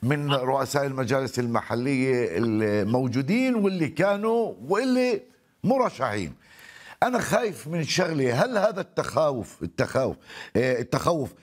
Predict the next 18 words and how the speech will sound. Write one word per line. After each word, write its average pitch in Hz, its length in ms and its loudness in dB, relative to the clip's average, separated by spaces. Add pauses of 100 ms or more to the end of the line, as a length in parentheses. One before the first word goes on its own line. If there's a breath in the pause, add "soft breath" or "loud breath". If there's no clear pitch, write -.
(200 loud breath)
موجود 147 520 2
عندك 233 440 2 (360 loud breath)
انه 170 320 0
هاي 196 480 2
الانتخابات 180 720 0
القادمه 151 600 0
في 143 100 -6
السلطات 135 480 -2
المحليه 127 540 -2
العربيه 98 560 0 (440 loud breath)
راح 143 220 0
تكون 226 320 -4
شوي 175 560 0
صعبه، 180 840 0
مش 147 320 -2
شوي، 143 320 0
كثير 202 320 0
صعبه، 156 500 0